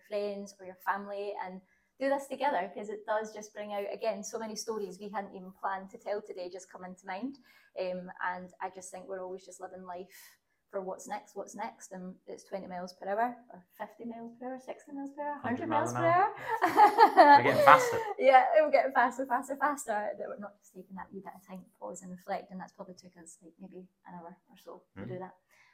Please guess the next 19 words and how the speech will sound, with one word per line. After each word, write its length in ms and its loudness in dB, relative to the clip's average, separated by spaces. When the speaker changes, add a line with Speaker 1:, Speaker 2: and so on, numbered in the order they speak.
Speaker 1:
But 140 -6
yeah, 100 -8
thank 200 -6
you 60 -12
so 100 -14
much 160 -14
for 80 -18
listening. 400 -12
I 60 -12
hope 180 -6
you 120 -6
all 260 -6
have 240 -6
an 60 -12
incredible 640 -6
new 200 -8
year, 220 -6
um, 280 -8
and 300 -8